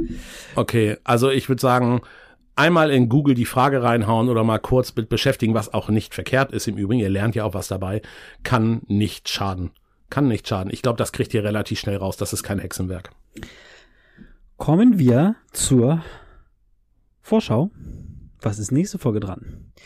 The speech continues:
Speaker 2: Wir haben ja
Speaker 1: Ja.
Speaker 2: das große Thema Börsenstrategien. Letztes Mal haben wir, haben wir, haben wir ganz, ganz, ähm, ja, grob darüber gesprochen, was Strategien sind. Heute sind wir den ersten Schritt zur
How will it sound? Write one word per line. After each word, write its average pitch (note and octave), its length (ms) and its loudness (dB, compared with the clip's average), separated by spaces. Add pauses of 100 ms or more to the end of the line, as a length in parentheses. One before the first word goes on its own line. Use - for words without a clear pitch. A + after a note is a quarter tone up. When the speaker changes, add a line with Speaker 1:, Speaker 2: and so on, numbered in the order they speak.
(380)
Speaker 2:
Wir C#3+ 160 2
haben A#3 80 4
ja A3 80 4
Speaker 1:
Ja. - 60 4
Speaker 2:
das - 40 -10
große F#3+ 200 2
Thema F#3+ 180 4
Börsenstrategien. B2 760 2
Letztes G3 340 0
Mal A#2+ 160 0
haben B2 160 4
wir, B2 120 4 (180)
haben C#3 240 2
wir, C3 160 2
haben C3 180 2
wir C3 80 2
ganz, C#3+ 440 0 (100)
ganz, B2+ 360 0
ähm, A#2+ 420 2
ja, A2+ 140 4
grob B2 420 2
darüber B2+ 220 0
gesprochen, B2 360 -4
was A#2+ 140 0
Strategien A#2+ 480 0
sind. E3+ 280 0
Heute C#3 220 2
sind C#3 120 2
wir C3 80 2
den A#2+ 60 2
ersten B2+ 300 -2
Schritt B2 260 -2
zur A2+ 320 2